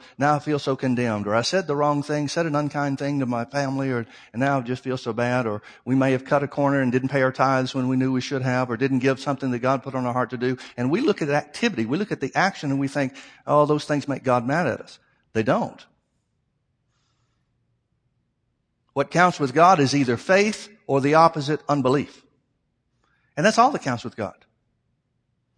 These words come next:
That's the only thing that counts with God. Disobedience is always a result of unbelief.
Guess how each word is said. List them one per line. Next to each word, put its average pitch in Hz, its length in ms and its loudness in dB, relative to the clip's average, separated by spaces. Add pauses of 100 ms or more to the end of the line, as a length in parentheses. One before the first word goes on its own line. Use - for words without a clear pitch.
(420)
That's 190 260 4
the 185 100 2
only 180 160 2
thing 175 160 0
that 170 120 0
counts 185 260 0
with 127 120 -4
God. 104 220 -2 (540)
Disobedience 196 720 2
is 147 120 -2
always 190 300 4
a 151 80 0
result 165 460 2
of 139 100 -2
unbelief. 143 600 2